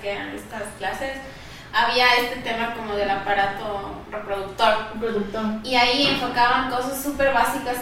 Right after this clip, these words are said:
Speaker 1: como, no sé, como los métodos anticonceptivos o métodos para evitar enfermedades de transmisión sexual. Pero eso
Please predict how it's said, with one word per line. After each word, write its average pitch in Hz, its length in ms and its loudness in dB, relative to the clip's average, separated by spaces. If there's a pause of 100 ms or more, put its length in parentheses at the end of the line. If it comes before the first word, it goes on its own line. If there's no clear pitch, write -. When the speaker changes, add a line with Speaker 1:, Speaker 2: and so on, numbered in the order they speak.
Speaker 1:
como, 208 340 -4
no 214 140 -4
sé, 220 380 -4
como 220 280 -4
los 208 540 -4 (260)
métodos 247 420 0
anticonceptivos 208 880 -8 (320)
o 208 220 -4
métodos 214 540 -4
para 202 240 -4
evitar 202 440 -2
enfermedades 190 680 -6
de 196 80 -8 (100)
transmisión 190 480 -10
sexual. 285 300 2 (460)
Pero 262 160 8
eso 269 160 6